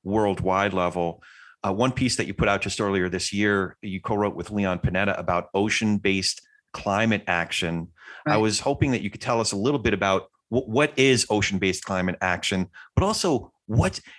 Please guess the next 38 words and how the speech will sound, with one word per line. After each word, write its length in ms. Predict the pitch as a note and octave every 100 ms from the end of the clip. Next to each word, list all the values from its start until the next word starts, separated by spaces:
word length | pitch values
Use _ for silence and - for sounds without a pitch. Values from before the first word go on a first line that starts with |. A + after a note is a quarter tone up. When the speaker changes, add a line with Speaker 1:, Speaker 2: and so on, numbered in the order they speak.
| -
Speaker 1:
it 100 | C#3+
seems 220 | A3 A3 -
some 240 | - G3+
of 60 | B3
the, 120 | A3+ - _ _ _ -
some 240 | - G#3+
of 120 | G3+
what 120 | F#3
you 80 | D#3
were 160 | C#3+ -
advocating 440 | D#3 D#3+ D#3+ C3+
for 240 | - C3 A#2
in 160 | A2+
that 260 | A#2+ A#2+ -
piece 560 | - E3 A#2 - - _
seems 300 | - F3+ D#3+
so 420 | - - - G#3+ G#3
doable. 640 | C3 G#3+ F#3 G#2 G#2 A2+ - -
So 100 | -
I 40 |
was 120 | E3 -
curious 340 | F3 F3 -
what 140 | D#3+
the 80 | -
resistance 720 | C3+ A2+ - F#3 - D#3 A2 -
to 120 | -
implementing 480 | G#2+ G#2 G2 F2+ F#2
some 180 | -
of 60 | G2
the 60 | F2+
changes, 680 | G2 F#2 F2+ F2+ - - _ - _ -
uh, 240 | G#2 G2
such 240 | - C3
as 160 | C3 A2 - -
reducing 480 | A#2+ B2+ C#3 D3
the 100 | C3+
emission, 360 | A2+ A2+ A2+ -
admi-, 360 | G#2 G2+ A#2+ B2